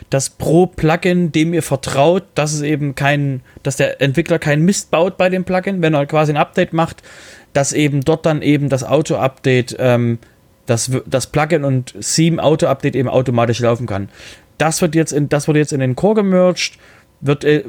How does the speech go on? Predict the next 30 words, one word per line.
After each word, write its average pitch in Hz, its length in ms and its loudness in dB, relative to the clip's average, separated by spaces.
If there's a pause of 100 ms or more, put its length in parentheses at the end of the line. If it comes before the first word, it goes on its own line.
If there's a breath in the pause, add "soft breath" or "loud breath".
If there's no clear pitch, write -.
(140)
wird 147 180 -2
jetzt 147 220 -2
quasi 139 280 0
in 135 60 0
den 131 100 2
nächsten 143 340 -2
Versionen 135 760 2
von 127 260 -2
WordPress, 131 720 -2
von 127 180 -2
dem, 123 240 0
äh, 113 220 0
Testversionen 135 960 0
von 127 140 0
der 127 100 0
fünf 131 260 -6
Punkt 175 220 0
fünf - 100 -16
quasi, 135 600 0 (360 loud breath)
wird 131 140 0
das 135 140 0
mit 131 180 -2
drin 175 180 2
sein. 180 380 2 (340 loud breath)
Und 139 160 4
deswegen 139 400 0
schaut's 147 380 0
euch 143 240 0
an, 147 320 0
weil 127 420 2